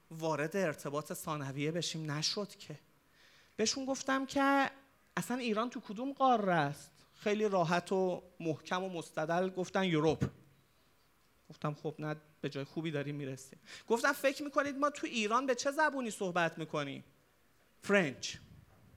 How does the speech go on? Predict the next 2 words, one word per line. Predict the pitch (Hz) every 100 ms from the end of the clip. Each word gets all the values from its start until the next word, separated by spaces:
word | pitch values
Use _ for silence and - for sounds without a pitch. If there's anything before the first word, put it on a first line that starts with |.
| - _ _ _ _ _ _ _ _ _ _ _ _ _ _ - _ _ _ _ _ _ _ _ _ _ _ _ _ _ _ _ _ _ _ _ _ _ _ _ -
یاد | 170 165
یه | 175 175 165 165 160